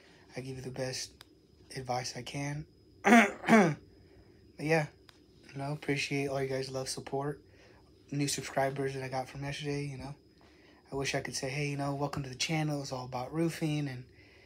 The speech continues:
everything's gonna be about roofing," but hey, life's changed. Got a course correction. Um, it's temporary.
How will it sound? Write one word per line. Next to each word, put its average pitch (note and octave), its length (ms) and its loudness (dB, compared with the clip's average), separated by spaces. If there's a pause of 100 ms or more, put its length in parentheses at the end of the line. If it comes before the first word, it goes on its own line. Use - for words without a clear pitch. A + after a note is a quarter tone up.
(240)
everything's C3+ 340 -2
gonna C3+ 140 -6
be C3 140 -4
about C3 260 -4
roofing," D3 400 -2
but A#2+ 260 -8 (220)
hey, C3 320 -8 (680)
life's C#3+ 260 4
changed. D#3 600 0 (1040)
Got C3+ 160 0
a B2 60 -2
course C#3 260 -2
correction. C#3 680 2 (500)
Um, B2 360 -6
it's - 100 -14
temporary. C#3 680 -2